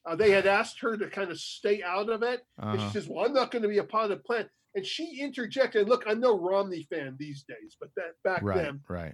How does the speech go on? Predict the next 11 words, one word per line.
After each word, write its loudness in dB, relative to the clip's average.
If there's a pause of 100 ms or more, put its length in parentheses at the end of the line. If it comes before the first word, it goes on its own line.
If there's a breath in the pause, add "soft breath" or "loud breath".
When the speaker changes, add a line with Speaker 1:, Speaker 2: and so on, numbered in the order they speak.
(140)
Speaker 1:
I 0
was -4
certainly -2
rooting -2
for -8
him -2
over -2
Obama. -6 (380)
And -6
she -8
interjects, 0